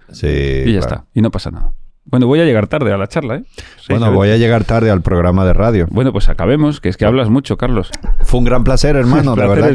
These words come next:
Speaker 2: es
Speaker 1: que
Speaker 2: mío,
Speaker 1: sí.
Speaker 2: querido.
Speaker 1: Y, y ya saben, el veintisiete de agosto en Escenario trescientos sesenta, ahí estará este caballero que es un gran cómico español y tenemos el lujo de tenerlo aquí en Santo Domingo, así que vayan a verlo.
Speaker 2: Los boletos están ya a la venta. Quien compre el boleto hoy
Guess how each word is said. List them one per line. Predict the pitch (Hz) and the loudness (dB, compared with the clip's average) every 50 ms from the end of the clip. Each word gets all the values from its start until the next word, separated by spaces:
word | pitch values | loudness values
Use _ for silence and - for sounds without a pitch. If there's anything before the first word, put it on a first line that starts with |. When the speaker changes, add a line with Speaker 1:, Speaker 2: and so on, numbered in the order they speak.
| 123 135 | 2 2
Speaker 2:
es | 139 | 2
Speaker 1:
que | 139 | 2
Speaker 2:
mío, | 120 | 2
Speaker 1:
sí. | 117 | 0
Speaker 2:
querido. | 107 120 127 139 135 120 104 87 - | 0 0 2 2 2 0 0 2 2
Speaker 1:
Y, | - 113 107 110 107 104 101 101 101 98 | 2 4 4 4 2 2 2 2 0 0
y | - 104 101 104 95 | 0 0 0 0 0
ya | 107 120 120 | 0 0 0
saben, | - 135 131 131 127 | 0 0 0 2 2
el | 123 117 | 2 2
veintisiete | 104 107 107 101 - 104 95 - - 123 131 143 120 151 143 | 2 2 2 2 0 0 0 0 0 0 0 0 0 0 2
de | 135 | 2
agosto | 127 127 135 143 147 - - 151 135 | 2 2 2 2 0 0 0 0 0
en | 120 107 | 2 2
Escenario | 104 92 - 98 92 95 98 101 95 | 0 0 0 0 0 0 0 0 0
trescientos | - 95 90 82 92 90 | 0 -2 -2 -2 -2 -2
sesenta, | - 107 113 113 104 120 110 - | -2 -2 -2 0 0 -2 -2 0
ahí | - 87 90 92 | 0 0 0 0
estará | - - - 95 92 95 98 98 92 - - | 0 -2 -2 0 0 2 2 0 0 0 0
este | 90 87 - - 92 | -2 -2 -2 -2 -2
caballero | - 92 92 90 87 92 98 101 101 110 104 82 | -2 0 0 2 2 2 2 2 2 0 0 0
que | - 95 | 0 -2
es | 90 - | -2 0
un | 110 98 95 92 | 0 0 0 0
gran | 87 101 98 107 131 160 160 139 | 0 0 0 0 2 0 0 0
cómico | - 123 120 120 117 - 117 | 0 0 0 0 0 0 -2
español | 101 - - 98 98 101 127 160 180 - - | -4 -2 -2 -2 0 0 2 0 0 0 -2
y | - 95 | -2 -2
tenemos | 80 92 87 90 98 110 98 - | -2 0 0 0 0 0 0 0
el | 101 98 | 0 2
lujo | 98 107 110 110 107 101 | 2 2 2 2 2 2
de | 95 | 0
tenerlo | 82 90 85 87 92 95 98 95 | 0 0 0 0 2 2 0 0
aquí | 85 - 104 101 101 101 - - | 0 0 0 2 4 4 4 4
en | 90 85 | 4 2
Santo | - 95 90 80 92 90 | 0 0 0 0 0 0
Domingo, | 90 90 98 113 131 139 147 151 - - - - - - - - | 2 2 2 2 0 0 -2 -2 -4 -8 -16 -20 -20 -16 -8 -4
así | - 87 85 101 90 | -2 -2 0 0 0
que | 98 | 0
vayan | 85 80 90 101 107 107 110 107 | 0 0 0 0 2 2 2 2
a | 104 | 2
verlo. | 101 98 90 78 78 82 71 - | 2 2 2 2 0 0 0 0
Speaker 2:
Los | 131 135 123 101 | 0 0 0 0
boletos | 135 143 170 214 208 247 233 185 | 0 2 2 0 0 0 0 0
están | 196 160 - 185 190 | 0 0 0 0 2
ya | 190 190 | 2 2
a | 180 | 2
la | 147 | 2
venta. | 131 127 120 107 - 101 95 | 2 2 2 0 0 -2 -2
Quien | 90 - 139 143 143 | -2 0 0 2 2
compre | 127 - 202 220 226 - 214 220 | 2 2 2 0 2 2 2 2
el | 208 190 | 2 2
boleto | 170 175 165 165 160 139 127 139 139 | 2 2 2 2 0 0 0 0 2
hoy | 147 170 202 233 262 285 - | 2 2 2 2 0 -2 -4